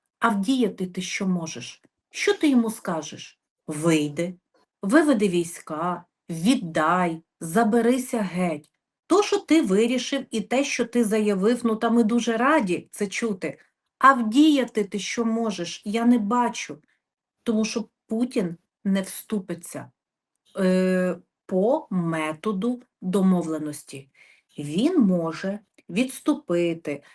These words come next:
змінити своє рішення тільки коли буде силова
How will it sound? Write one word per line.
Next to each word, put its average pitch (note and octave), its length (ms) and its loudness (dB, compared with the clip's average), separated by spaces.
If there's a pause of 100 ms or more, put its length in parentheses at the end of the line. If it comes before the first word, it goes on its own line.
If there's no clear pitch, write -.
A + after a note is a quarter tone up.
(160)
змінити G#3+ 600 2
своє A3+ 420 0
рішення F#3 640 -2 (120)
тільки C#4+ 600 -2
коли G3+ 680 -2
буде D3+ 640 -2 (280)
силова G#3+ 1120 0